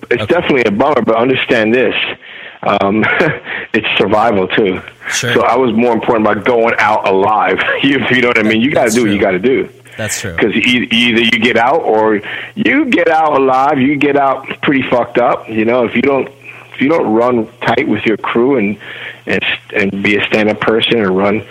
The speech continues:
Speaker 1: the way you're supposed to run, your own crew is gonna serve you. You know what I mean? And that was very clear. And, and, and, you know, like I said, I said in, the, in my record in one voice,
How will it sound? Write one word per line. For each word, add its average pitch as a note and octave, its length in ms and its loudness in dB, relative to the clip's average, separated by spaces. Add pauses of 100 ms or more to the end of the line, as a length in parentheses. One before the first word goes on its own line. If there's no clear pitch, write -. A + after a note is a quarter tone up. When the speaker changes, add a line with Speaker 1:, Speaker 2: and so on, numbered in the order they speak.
(520)
Speaker 1:
the G#2 80 2
way G2 140 4
you're F#2 120 2
supposed G#2 300 0
to B2 80 2
run, C3 280 0 (760)
your A2+ 420 2
own A#2+ 220 2
crew A2+ 420 0 (280)
is G2 160 -2
gonna F#2+ 260 0 (380)
serve A2+ 260 2
you. G2 360 0 (360)
You G2+ 100 0
know G2+ 80 0
what G#2 80 0
I G#2 40 0
mean? A#2+ 280 0 (480)
And G#2 400 0
that C#3+ 160 2
was C3 120 0 (160)
very C3+ 300 2
clear. A2+ 500 2
And, G2+ 280 -2
and, G#2 260 -2
and, G2+ 220 -2
you A#2+ 140 2
know, C3 60 2
like C#3 140 0
I F3 80 2 (120)
said, C#3+ 260 0
I A2+ 220 0
said F3+ 120 2
in, C#3+ 160 0
the, A#2+ 160 0
in A2+ 100 2
my G#2 140 2
record A2+ 340 0
in G#2 120 2
one A2 160 0
voice, A2 240 0